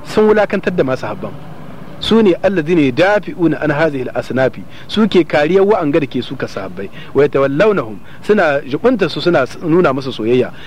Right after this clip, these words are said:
Ma arafu qadrahum, to duk wanda suka aikata haka, wanda duk ya jubunci mai zagin sahabbai, mai suka sahabbai, bai san haƙƙin sahabban ba, bai san matsayin su ba. Wala arafu manzilatahum, ba san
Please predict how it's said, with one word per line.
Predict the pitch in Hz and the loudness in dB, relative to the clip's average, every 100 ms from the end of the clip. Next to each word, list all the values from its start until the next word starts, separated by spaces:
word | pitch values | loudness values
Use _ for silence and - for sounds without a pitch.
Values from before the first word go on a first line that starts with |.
| - | -6
Ma | - 185 208 | 0 2 2
arafu | 220 170 143 | 0 0 -4
qadrahum, | 151 143 123 101 98 - - | -4 0 0 -4 -14 -14 -6
to | 123 | 0
duk | 151 | 2
wanda | 214 151 | 2 0
suka | - | -2
aikata | 139 143 120 | 0 0 -2
haka, | 113 107 98 | -2 -4 -2
wanda | 110 165 | 0 0
duk | 135 196 | 2 2
ya | |
jubunci | 175 131 120 131 | 2 0 -2 0
mai | 131 110 | 0 0
zagin | 151 190 135 | 2 0 -2
sahabbai, | 104 101 110 123 | -10 -10 -4 -4
mai | 117 107 | -4 -2
suka | 160 185 | 0 0
sahabbai, | 120 104 98 104 - - | 0 -4 -4 -10 -10 0
bai | 196 | 0
san | 277 | 0
haƙƙin | 240 240 127 | -4 -4 -6
sahabban | 107 104 110 | -6 -6 -6
ba, | 107 | -6
bai | |
san | 107 147 147 139 | -2 -2 -2 -2
matsayin | 135 127 | 0 0
su | 104 | 0
ba. | 87 - - - - | -10 -14 -16 -8 2
Wala | 151 175 208 220 | 4 4 2 2
arafu | 220 180 156 156 | 2 0 0 0
manzilatahum, | 156 123 120 117 | 0 -2 -2 -2
ba | 131 | 0
san | 208 | 0